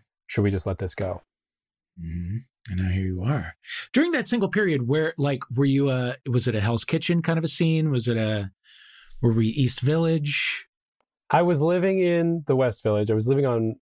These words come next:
Speaker 1: uh,
Speaker 2: Nice.
Speaker 1: West Fourth and West Tenth.
Speaker 2: Oh, come
Speaker 1: Um,
Speaker 2: on.
Speaker 1: with the frat people throwing up on my stoop every day. And
Speaker 2: Well,
Speaker 1: <laughs> it was
Speaker 2: but other than
Speaker 1: fun. It
Speaker 2: that,
Speaker 1: was
Speaker 2: a great
Speaker 1: fun. It was
Speaker 2: neighborhood.
Speaker 1: totally fun.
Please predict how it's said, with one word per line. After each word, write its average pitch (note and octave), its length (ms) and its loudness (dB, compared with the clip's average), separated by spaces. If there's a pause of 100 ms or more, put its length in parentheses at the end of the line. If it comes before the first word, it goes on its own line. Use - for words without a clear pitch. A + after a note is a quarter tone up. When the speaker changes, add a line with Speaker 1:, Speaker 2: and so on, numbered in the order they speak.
(240)
Speaker 1:
uh, G#2+ 240 2
Speaker 2:
Nice. G#2 80 -2
Speaker 1:
West A2+ 240 -2
Fourth B2 340 0
and G#2+ 140 0
West G#2+ 340 -4
Tenth. G2+ 380 -4 (480)
Speaker 2:
Oh, - 100 -12
come B2 200 2
Speaker 1:
Um, A2 60 2 (520)
Speaker 2:
on. - 140 -10 (520)
Speaker 1:
with G#2+ 120 -10
the G#2+ 60 -4
frat - 560 -2 (720)
people G#2+ 640 0
throwing G#2+ 280 0
up A2 160 -2
on G#2+ 60 0
my A2 100 0
stoop A#2+ 380 0
every G#2+ 220 0
day. B2+ 320 0 (140)
And C#3+ 400 0
Speaker 2:
Well, C#3+ 460 0
Speaker 1:
<laughs> - 40 -4
it E3 60 2
was A3+ 200 2
Speaker 2:
but - 60 -4
other D#3+ 100 2
than D#3+ 80 2
Speaker 1:
fun. D3 180 0
It B2 100 0
Speaker 2:
that, C#3 120 0
Speaker 1:
was C3 100 0
Speaker 2:
a G#2 40 -6
great A#2 160 0
Speaker 1:
fun. G#2+ 100 -4
It C3 120 -2
was G#2 160 -2
Speaker 2:
neighborhood. F#2+ 60 -6
Speaker 1:
totally G2+ 220 0
fun. F#2 160 -6